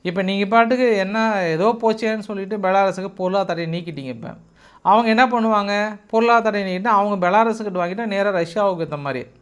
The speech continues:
"இல்ல நீங்க எந்த அடிப்படையில எங்களுக்கு பண்றீங்க, நாங்க ஒரு டைம் ஒரு தடவை பத்தொன்பதாம் பொருளாதார தடையை வந்து ரொம்ப கஷ்டப்பட்டு ரொம்ப, ஆ, எல்லாத்தையும் இழந்து நாங்க போட்டுட்ருக்குறோம், நீங்க வந்து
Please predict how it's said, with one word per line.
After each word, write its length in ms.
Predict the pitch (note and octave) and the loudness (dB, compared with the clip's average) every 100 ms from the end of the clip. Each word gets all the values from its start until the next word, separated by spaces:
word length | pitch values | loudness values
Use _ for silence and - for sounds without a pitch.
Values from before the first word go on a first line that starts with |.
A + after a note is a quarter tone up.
| _ _ | _ _
"இல்ல 180 | F3+ F3 | -2 0
நீங்க 260 | D3+ C3 C#3+ | 0 -2 -2
எந்த 200 | A3 A#3 | 2 2
அடிப்படையில 280 | A#3 A#3+ A#3 | 0 -2 0
எங்களுக்கு 380 | A3+ G#3+ F#3 | 0 0 -2
பண்றீங்க, 320 | F3 F#3 F3 D#3 | -4 -4 -4 -2
நாங்க 320 | D#3 G3 G#3 | 0 0 0
ஒரு 180 | G3 F3+ | 0 0
டைம் 340 | G3+ A3 G#3 - - - | 0 0 -6 -14 -20 -10
ஒரு 200 | E3+ F#3+ | -2 2
தடவை 240 | F#3+ G#3+ G#3+ | 4 2 2
பத்தொன்பதாம் 480 | A#3+ A3 G#3+ G#3+ | 2 2 2 0
பொருளாதார 560 | F#3+ F#3+ G3 F#3+ F#3 F3+ | 0 0 2 2 0 0
தடையை 260 | F3 E3+ E3 | 0 0 -2
வந்து 200 | F3+ G3+ | -2 -2
ரொம்ப 240 | F3+ F#3+ | -2 -2
கஷ்டப்பட்டு 840 | F#3 E3+ G3+ F3+ F3 G#3 G3+ D#3+ - - _ | -2 -2 -4 -4 -2 -2 -2 -4 -10 -20 _
ரொம்ப, 640 | - D3 D#3+ F3+ G3 F3 - - - - - | -14 -6 -2 2 2 2 -4 -20 -20 -20 -12
ஆ, 520 | D#3+ D#3 D#3 D3 C#3+ C3+ C3 | -8 -6 -6 -6 -8 -10 -10
எல்லாத்தையும் 460 | D3 E3+ F#3 G3+ F#3+ | -4 0 0 2 0
இழந்து 280 | F3 G#3 G3+ | 0 0 -2
நாங்க 200 | F#3 E3 | -2 -2
போட்டுட்ருக்குறோம், 420 | F3 F3+ E3+ F#3 | -2 -2 -2 -2
நீங்க 180 | F#3+ F3 | -4 -4
வந்து 200 | E3 F#3+ | -4 -6